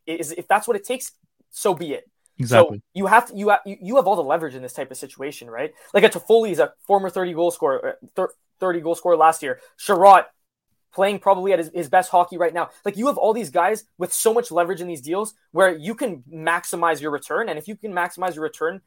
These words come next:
Speaker 1: in this state for Montreal, like we mentioned before, this process is, is accelerated.
Speaker 2: Especially if you can sell to Brad Treliving in Calgary, that Tyler Toffoli is gonna be the secondary scoring you need to get over the hump,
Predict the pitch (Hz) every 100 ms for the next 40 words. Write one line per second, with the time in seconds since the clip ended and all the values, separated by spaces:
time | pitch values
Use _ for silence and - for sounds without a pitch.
0 | _ - 160 180 - 196 175 170 160 165
1 | 170 220 _ - 160 190 190 190 185 -
2 | 208 240 - - 160 175 180 160 160 147
3 | 139 _ - 151 147 - 131 110 110 -
4 | _ _ _ _ _ - - - - 147
5 | - 139 120 104 - 143 208 190 - 151
6 | 135 135 123 113 113 - - 117 113 110
7 | 107 - 110 113 104 101 _ _ _ _
8 | _ - - - 135 156 143 139 135 131
9 | 110 110 107 - 131 - 135 123 117 -
10 | 139 127 110 120 147 143 143 113 - 113
11 | 117 127 113 107 120 117